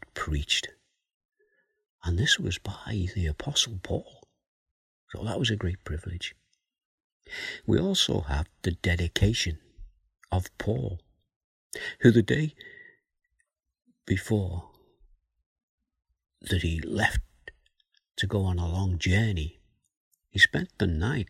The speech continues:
the previous night, the night before that morning, ministering the word of God to a company of faithful believers. And on that night, not only the spiritual needs of those who were there were ministered to,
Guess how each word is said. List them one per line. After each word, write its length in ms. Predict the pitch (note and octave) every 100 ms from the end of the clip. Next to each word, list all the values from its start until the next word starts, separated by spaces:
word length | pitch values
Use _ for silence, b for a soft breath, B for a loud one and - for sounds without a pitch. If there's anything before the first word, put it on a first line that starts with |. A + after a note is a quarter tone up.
| _
the 80 | -
previous 540 | - - C#3 D#3+ -
night, 220 | - D#2
the 80 | D2
night 260 | E2+ - -
before 400 | F2 - A#2+ G#2+
that 300 | G2 - -
morning, 420 | G2 B2 G2 E2 B B B -
ministering 560 | F#2+ D3 C#3 - F2
the 100 | E2
word 300 | D#2+ F2 F2
of 140 | F2 -
God 200 | F2 F2 B B
to 180 | - E2
a 80 | D#2
company 480 | - B2+ - C#2 -
of 160 | - -
faithful 380 | G#2 B2 - A2
believers. 760 | A2 F#2 F2 F#2 F2 E2 - - B B B B
And 200 | - F2+
on 200 | F2+ F2
that 240 | G#2 E3 -
night, 400 | A2 F2+ D#2 - b b b b _ _ _ _ _ -
not 220 | C#3+ -
only 280 | D#3 C3 A2+
the 140 | -
spiritual 920 | F#2 - - _ _ A#2 D3+ - G#2+ F#2
needs 640 | E2+ D#2+ D#2+ - - - - b b b -
of 180 | F2
those 320 | - E2+ F#2 -
who 180 | E2+
were 120 | E2+ E2
there 380 | E2+ D#2+ F2 - - _ _ _ - b b b b _ _ -
were 140 | F2+
ministered 440 | F#2 F#2 E2+ - -
to, 200 | -